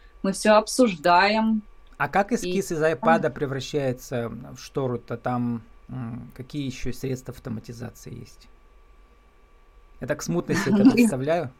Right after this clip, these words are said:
Speaker 1: из айпада в
Speaker 2: Мгм.
Speaker 1: шторы он не превращается, из айпада это только лишь готовые эскизы.
Speaker 2: Нет, я это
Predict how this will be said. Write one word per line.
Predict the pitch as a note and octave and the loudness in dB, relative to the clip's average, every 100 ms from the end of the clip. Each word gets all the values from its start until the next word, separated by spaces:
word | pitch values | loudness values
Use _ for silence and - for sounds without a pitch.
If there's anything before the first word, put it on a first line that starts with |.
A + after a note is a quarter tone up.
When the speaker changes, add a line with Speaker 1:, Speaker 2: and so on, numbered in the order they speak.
| - - - - - - - - - - | -20 -20 -20 -20 -20 -20 -20 -20 -20 -6
Speaker 1:
из | - G#3+ | 0 6
айпада | D#4+ - F4 F4+ D4+ C#4+ - - | 6 8 8 8 6 2 -8 -14
в | A#3 A3 | -12 -10
Speaker 2:
Мгм. | |
Speaker 1:
шторы | C3+ B2+ C#4+ F4 C4+ | -4 2 6 6 4
он | B3+ B3 | 2 2
не | C4 | 0
превращается, | C4 A3+ A3 G#3 C4+ D4+ F4+ F4 - | -2 -2 -2 -4 0 2 2 0 -6
из | A3+ G#3 | -6 -2
айпада | G#3+ G#3+ B3 B3+ A3+ | 0 2 2 0 0
это | A3+ G#3+ A3+ G#3+ - | -2 -4 0 -2 -2
только | C4+ A#3 A#3+ | -4 -4 -4
лишь | G#3+ - - _ - | -4 -6 -14 _ -8
готовые | F#3+ G#3 B3+ A#3+ A#3 A3 | -2 4 6 8 6 4
эскизы. | G#3 - - C4 D#4+ B3+ F3+ - - - - _ _ | 0 -4 0 2 2 2 2 0 -8 -20 -20 _ _
Speaker 2:
Нет, | C3+ B2 | -8 0
я | D3 | 0
это | G#3 | 0